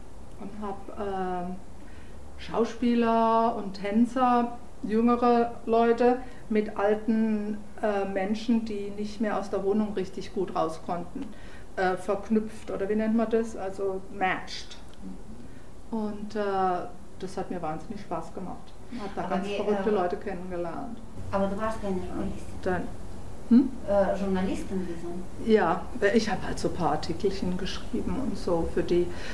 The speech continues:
Speaker 1: für so eine Zeitung in Berlin, die Courage hieß die.
Speaker 2: Ja, und so.
Speaker 1: Ja, weil ich
Speaker 2: Mhm.
Speaker 1: meine, das Geld, was ich gekriegt hab, äh, für, für solche Artikelchen, da, da
Speaker 2: Mhm.
Speaker 1: kam halt irgendwann mal zweihundert Mark damals noch irgendwann an. Davon konnte ich ja nicht leben, ne?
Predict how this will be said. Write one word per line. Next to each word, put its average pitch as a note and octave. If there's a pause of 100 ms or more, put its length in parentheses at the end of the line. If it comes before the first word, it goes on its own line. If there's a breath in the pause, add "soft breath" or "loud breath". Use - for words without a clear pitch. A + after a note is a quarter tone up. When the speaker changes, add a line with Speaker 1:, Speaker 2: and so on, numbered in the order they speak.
(160 loud breath)
Speaker 1:
für G3+
so G3+
eine F#3+
Zeitung F#3
in F#3+
Berlin, F#3
die F#3
Courage E3+ (120)
hieß F#3+
die. F#3 (440)
Speaker 2:
Ja, E3 (160)
und F3
so. - (360 loud breath)
Speaker 1:
Ja, F3+
weil F3+
ich G3
Speaker 2:
Mhm. G3+
Speaker 1:
meine, F#3
das F#3
Geld, F#3
was A3+
ich A#3+
gekriegt A#3
hab, A3+ (180)
äh, F#3+ (120)
für, F#3+
für F#3
solche F3
Artikelchen, G#3+
da, F#3 (100)
da F3+
Speaker 2:
Mhm. F#3
Speaker 1:
kam F#3
halt E3
irgendwann F#3+
mal F#3+
zweihundert E3+
Mark D3+
damals D#3
noch D#3 (460 loud breath)
irgendwann E3+
an. E3
Davon E3+
konnte F3
ich -
ja E3+
nicht F3
leben, F3
ne? D3+